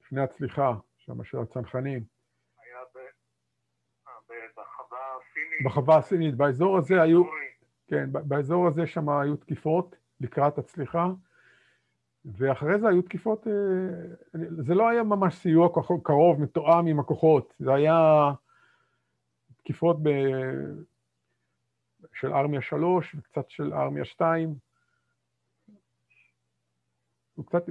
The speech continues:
Speaker 1: מעבר לכוחות שלנו, לא, לא קרוב מאוד לכוחות שלנו.
Speaker 2: בדרך כלל טסתם, אה, רק סמ-, אה, סערים, או שהצטרפתם, נגיד, למבנים של סקיוקים, או ש-
Speaker 1: לא, לא, טסנו לבד.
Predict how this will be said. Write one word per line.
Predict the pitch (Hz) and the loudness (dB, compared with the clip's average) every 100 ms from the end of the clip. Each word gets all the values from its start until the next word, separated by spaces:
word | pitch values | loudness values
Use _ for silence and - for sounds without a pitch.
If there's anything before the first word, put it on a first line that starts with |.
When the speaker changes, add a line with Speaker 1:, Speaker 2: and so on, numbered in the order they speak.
| 160 | -6
Speaker 1:
מעבר | 147 165 156 | 0 0 2
לכוחות | 135 123 - 120 | 0 -4 -6 -6
שלנו, | - 120 117 120 | -4 -6 -4 -2
לא, | 139 143 139 | -2 0 -2
לא | 135 143 | -2 -2
קרוב | 151 135 143 | 0 2 0
מאוד | 123 127 123 | 0 -4 -4
לכוחות | 123 - 123 | -10 -10 -10
שלנו. | - 123 120 110 - _ _ _ _ _ | -6 -8 -8 -12 -18 _ _ _ _ _
Speaker 2:
בדרך | _ 139 185 | _ -20 -14
כלל | 165 - | -16 -14
טסתם, | 143 _ 160 151 139 | -20 _ -20 -18 -14
אה, | 123 117 110 104 104 104 _ 131 110 143 | -10 -10 -12 -16 -18 -20 _ -20 -16 -16
רק | _ - | _ -20
סמ-, | 127 _ | -20 _
אה, | 123 117 _ | -16 -16 _
סערים, | 120 110 110 135 190 - 160 | -16 -14 -12 -12 -12 -16 -20
או | 127 - | -20 -18
שהצטרפתם, | 127 120 117 _ _ _ _ _ _ 123 131 _ | -16 -16 -18 _ _ _ _ _ _ -16 -16 _
נגיד, | 123 117 117 120 | -20 -18 -16 -18
למבנים | 107 - _ 120 117 117 120 _ | -18 -20 _ -16 -14 -12 -16 _
של | - _ | -20 _
סקיוקים, | 139 139 131 - 113 - | -16 -16 -16 -16 -16 -16
או | _ | _
ש- | _ - - | _ -20 -4
Speaker 1:
לא, | 147 160 | 4 4
לא, | 160 131 120 _ | 4 0 -6 _
טסנו | 151 143 160 143 135 131 | -4 -2 -4 -4 -2 -2
לבד. | 127 117 120 | -4 0 -2